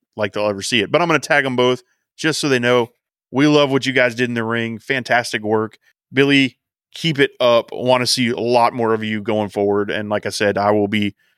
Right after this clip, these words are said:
uh, creepily, well, not creepily, sorry, not creepily stalking you on YouTube and wherever I can find your matches this weekend to check out some of your stuff. Uh, yeah, yeah, three beards for me. So it's funny, all three shows on Friday got three beards for me.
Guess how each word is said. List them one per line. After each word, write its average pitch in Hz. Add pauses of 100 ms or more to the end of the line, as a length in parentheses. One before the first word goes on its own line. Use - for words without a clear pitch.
(180)
uh, 104 (120)
creepily, 127 (180)
well, 123
not 123
creepily, 101
sorry, 104
not 127
creepily 131
stalking 120
you 113
on 110
YouTube 117 (380)
and 117
wherever 113
I 113
can 113
find 113
your 107
matches 107
this 104
weekend 110
to 101
check 104
out -
some 113
of 104
your 98
stuff. - (140)
Uh, 101
yeah, 143 (420)
yeah, 156
three 170
beards 160
for 139
me. 156 (240)
So 156
it's 135
funny, 156
all 135
three 151
shows 135
on 123
Friday 131
got 117
three 139
beards 131
for 135
me. 131